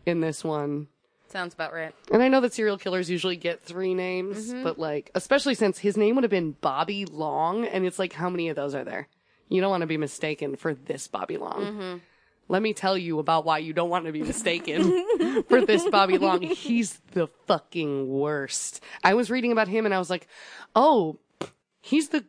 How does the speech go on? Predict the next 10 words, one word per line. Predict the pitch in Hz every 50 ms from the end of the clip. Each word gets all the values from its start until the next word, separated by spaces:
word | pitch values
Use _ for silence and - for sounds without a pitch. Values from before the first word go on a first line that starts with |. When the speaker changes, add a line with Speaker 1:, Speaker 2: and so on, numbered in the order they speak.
| _ _ -
Speaker 1:
Golden | - 214 220 247 262 254 240
State | 202 - - 202 196 190 -
Killer | - 202 190 190 185 180
of | 170 170 156 139
the | 165 180 - -
other | 185 185 190 196 185
end | 170 170 170 147
of | 127
the | 160 139
country," | - - 139 127 127 - - 143 139 139 -